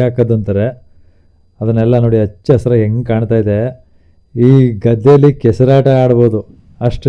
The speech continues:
ಚೆನ್ನಾಗಿದೆ. ತೆಂಗಿನ ಮರಗಳೆಲ್ಲ ಬ್ಯೂಟಿಫುಲ್ಲು. ಅದು ಎಷ್ಟು ಸಿನಿಮಾಗಳು ತೆಗ್ದಿದ್ದಾರೋ ಈ ಶಾಟ್ನ. ಇದು ನೋಡಿ,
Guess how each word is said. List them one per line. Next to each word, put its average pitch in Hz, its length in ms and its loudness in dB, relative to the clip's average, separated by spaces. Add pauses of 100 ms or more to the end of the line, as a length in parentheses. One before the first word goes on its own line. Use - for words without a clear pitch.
ಚೆನ್ನಾಗಿದೆ. 107 460 0 (1200)
ತೆಂಗಿನ 107 460 -2
ಮರಗಳೆಲ್ಲ 110 500 0 (360)
ಬ್ಯೂಟಿಫುಲ್ಲು. 101 680 -8 (160)
ಅದು 104 220 -10
ಎಷ್ಟು - 180 -10 (120)
ಸಿನಿಮಾಗಳು 117 520 -2
ತೆಗ್ದಿದ್ದಾರೋ 110 400 -2 (100)
ಈ - 20 -2 (120)
ಶಾಟ್ನ. 104 300 -8 (160)
ಇದು 101 120 -10
ನೋಡಿ, 110 160 -2